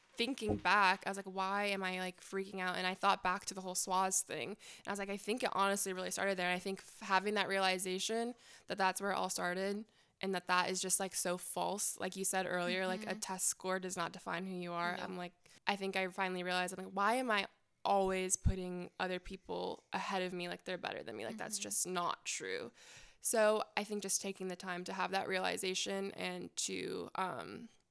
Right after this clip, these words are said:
Speaker 1: yeah, to finally actually realize that I think I'm definitely dealing with the stress of
Speaker 2: I,
Speaker 1: school.
Speaker 2: I thi-, think in life people treat it as, like, a competitive sport where you compare scores to other, like, against other people.
Speaker 1: Oh, yeah,
Speaker 2: But
Speaker 1: because
Speaker 2: I think it's,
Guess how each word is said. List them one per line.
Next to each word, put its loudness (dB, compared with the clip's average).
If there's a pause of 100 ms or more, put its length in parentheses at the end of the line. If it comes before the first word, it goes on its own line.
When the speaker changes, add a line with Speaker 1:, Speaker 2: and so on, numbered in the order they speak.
(200)
Speaker 1:
yeah, 0
to -4
finally 2
actually -4
realize -2
that 2
I 4
think -4
I'm 0
definitely -2 (720)
dealing 2
with -6
the -4
stress 0
of -6 (140)
Speaker 2:
I, 0
Speaker 1:
school. -4
Speaker 2:
I -10 (100)
thi-, -8
think -2
in -6
life -2
people -10
treat -10
it -6
as, -10
like, -14
a -18
competitive -14
sport -12
where -10
you -16
compare -12 (500)
scores -8
to -12
other, -16 (240)
like, -14
against -18
other -16
people. -20
Speaker 1:
Oh, 0
yeah, -2
Speaker 2:
But -12
Speaker 1:
because -4
Speaker 2:
I -6
think -16
it's, -12